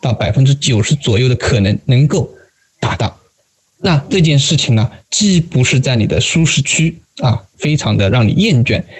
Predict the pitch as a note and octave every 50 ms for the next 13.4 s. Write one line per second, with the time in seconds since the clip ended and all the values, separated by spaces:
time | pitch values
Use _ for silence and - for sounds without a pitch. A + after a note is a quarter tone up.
0 | - - - D#3+ D3+ D3+ D3+ - - - F3 G3 G3+ - C4 F3+ - G3 F3 C#3+
1 | A#2 A2+ B2 - - - D3 A#2+ A2 A2+ - D3+ D3+ D#3 - - E3 D#3+ D#3 -
2 | _ _ _ - G3 C#3 B2+ A2 G#2 - - - _ _ - C#3+ C#3 C#3 C#3 C3+
3 | A#2 - - B2 B2+ - - B2 A2 A2+ - - - - - - A#2 - - -
4 | - - - _ _ _ _ _ _ _ G2+ G2 - B3 G3 B2 G#2+ G#2+ - -
5 | A2+ - - - - - - A#2 A2 A2 G2+ - - F3+ F3 F3+ F3 - - B2+
6 | - - - - - - B2+ B2+ C#3+ F3 - _ _ _ - D#3 D#3+ E3 E3 -
7 | - A#2+ - - _ _ A#2 G#2+ G#2+ - - A#2+ G#2+ - - A2 - - - _
8 | _ _ _ G2+ G2+ A#2+ B2 - - - - D#3+ E3 D#3 D3+ C#3+ - G3+ G#3+ E3
9 | D3+ C3+ - - F#3 F#3+ F3 - - - - - _ - - A3 D#3 A2+ - -
10 | A2+ A#2+ C3 D#3 G3+ A3 F#3 C3 A2+ A2 C3+ D#3 C3+ A#2 - - C3 B2+ C#3 -
11 | - _ _ - B2 A2 B2 - - - - _ _ _ _ - - F3+ F3+ F#3
12 | F#3 F3+ G#3 F3 D3 A#2 G#2 - - - _ _ _ - - B2+ B2 C3 C#3 -
13 | F3 F3+ F3 D#3 - - - -